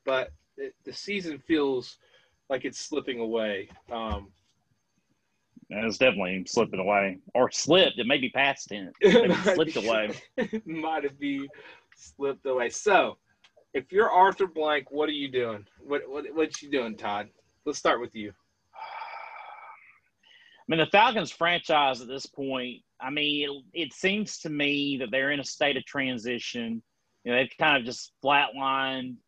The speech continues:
Speaker 2: and they just need a complete reboot. And so if, if I was Arthur Blank, I would actually, you know, try to get rid of my general manager and my head coach. We, yeah, we've discussed this before.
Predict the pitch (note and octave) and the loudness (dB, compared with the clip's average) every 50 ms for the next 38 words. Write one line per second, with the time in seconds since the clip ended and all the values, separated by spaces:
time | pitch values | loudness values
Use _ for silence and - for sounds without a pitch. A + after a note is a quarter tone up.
0 | _ - B2 B2 C3 C3+ C3+ D3+ C3+ - E3 C#3+ C3 B2 - B2+ - - C3+ C#3+ | _ -10 -6 -4 -2 -2 -2 -4 -4 -2 -2 -2 -2 -4 -6 -8 -8 -6 -4 -4
1 | C3+ A#2 - - A2 A2 A#2+ B2 A#2+ G#2 F2+ G2+ F#2+ F#2+ F#2+ - _ _ _ _ | -4 -4 -8 -12 -8 -4 -2 -2 -2 -2 -2 -4 -4 -6 -6 -10 _ _ _ _
2 | _ _ _ _ _ _ _ - G#2+ G#2 - C3+ C3 B2+ B2 A#2 - - _ _ | _ _ _ _ _ _ _ -12 -6 0 2 4 6 6 6 6 4 0 _ _
3 | - - C3 A#2+ C3+ C#3+ F3 F3 D#3 C#3+ D3+ C#3 C#3 C#3 C#3 C#3 B2+ A2 A#2 B2 | -2 0 0 4 4 6 6 6 4 2 2 0 0 0 0 -2 -6 -4 -2 -2
4 | C3 A#2+ A2+ A2+ C3 C3 _ _ _ _ _ _ _ _ _ _ _ _ _ _ | -2 -2 -2 -4 -8 -12 _ _ _ _ _ _ _ _ _ _ _ _ _ _
5 | - - C3 C3+ C3+ C3 C3+ C#3 C3 - - C3+ C3+ B2+ A#2+ A#2 A2+ A2 - _ | -8 -4 -4 -2 2 2 2 0 0 -4 -6 -4 -2 -2 -2 -4 -6 -8 -10 _
6 | _ _ _ _ _ _ _ _ _ _ _ _ _ _ _ _ _ _ - B2+ | _ _ _ _ _ _ _ _ _ _ _ _ _ _ _ _ _ _ -8 -4
7 | C3 B2 A#2 A2 G2+ G#2+ A#2 - _ _ _ - - - E3 D#3 D3+ D3+ D3 C#3 | -2 -2 -2 -4 -6 -10 -16 -20 _ _ _ -12 -2 4 6 6 6 6 4 2
8 | - - C#3+ C#3 C3 B2+ B2 A#2+ A#2+ A#2 A2 A2 - - _ - A2 D#3 C3 B2 | -2 -4 -2 0 0 0 0 -2 -2 -4 -6 -10 -16 -20 _ -8 -4 -2 2 4
9 | D3+ F3 D#3 B2+ A#2+ A#2+ A#2 G#2+ B2 C#3+ C#3+ C3+ A#2+ A2 C#3 E3 D#3+ C#3 A#2 G#2 | 4 4 4 4 2 0 0 0 0 0 2 2 2 4 4 2 2 2 -2 -4
10 | G#2+ G#2+ G#2 G#2 A2+ F#2+ A2+ A2+ A2 A2 A2 G#2+ - B2+ B2 - - D3+ D3 C#3 | -6 -6 -6 -6 -6 -6 -6 -2 0 0 0 0 -2 -4 -6 -4 0 2 2 2
11 | A#2+ - - D#3+ A3 B3 A#3 B3+ A#3+ A3 A#3+ B3+ G#3 _ - - - C#3+ B2 - | 0 -4 -6 -4 -4 -4 -2 -4 -4 -4 -4 -6 -10 _ -10 -4 -2 -2 -2 -2
12 | - C3 A2+ - - A#2 _ - G3+ A#3+ A3 C#3+ C3 - | -4 -10 -12 -12 -14 -12 _ -4 -2 0 0 0 0 -2